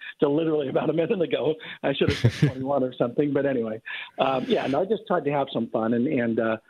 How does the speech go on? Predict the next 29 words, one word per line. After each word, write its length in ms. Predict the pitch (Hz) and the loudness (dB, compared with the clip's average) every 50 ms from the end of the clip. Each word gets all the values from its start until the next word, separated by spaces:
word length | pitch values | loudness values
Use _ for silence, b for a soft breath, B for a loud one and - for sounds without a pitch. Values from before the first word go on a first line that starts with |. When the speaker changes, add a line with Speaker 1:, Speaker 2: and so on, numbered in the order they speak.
| b b b b - | b b b b 0
Speaker 1:
uh, 100 | 120 120 120 - | 0 0 2 2
focus 320 | 147 139 139 - 135 127 - | 0 0 2 0 -2 0 0
on, 280 | 131 117 117 117 120 - | -2 0 0 2 0 0
uh, 380 | - - 117 110 113 135 - - - | 0 0 0 0 0 0 0 -2 0
for 80 | - 202 | 0 0
the 80 | 180 165 | 2 2
most 220 | 160 151 147 - - | 0 0 -2 -4 -2
part, 180 | - 110 110 127 | 0 0 0 0
you 80 | 135 | 0
know, 80 | 127 127 | 0 0
this 160 | 131 147 147 135 | 0 -2 -2 -2
is 140 | 143 131 | -2 0
not 240 | 127 143 127 139 135 | 0 0 0 0 -4
pulsing 380 | - - 147 135 - - 143 127 | -2 0 0 0 0 -2 -2 0
nightclubs 640 | 120 120 120 123 - _ - 135 117 120 120 - - | 0 0 -2 -2 -4 _ 0 0 0 0 -2 -4 -4
and, 220 | 123 113 110 110 - B B B B B B | -2 -2 -2 -4 -8 B B B B B B
and 200 | - 123 120 120 | 0 0 0 2
discos 640 | 117 135 131 127 - - 143 123 123 123 123 117 123 | 2 0 0 0 0 0 2 2 2 0 0 0 0
and, 160 | 123 117 143 | -2 -2 0
and 280 | 143 127 120 120 120 | 0 0 0 2 0
really, 240 | 127 123 123 120 120 - _ - | 0 2 0 -2 -2 -6 _ -2
you 120 | 151 131 | 0 0
know, 80 | 117 107 | 0 0
big 240 | - - 123 117 - - | 0 -2 -2 -2 -2 -2
city 180 | - 131 123 120 - | 0 0 0 0 0
sort 140 | - 127 113 | 0 0 0
of 80 | 113 - | 0 -2
things, 240 | 123 101 104 98 | -2 -2 -2 -4
Jeff. 180 | - - 117 110 | 0 -2 -2 0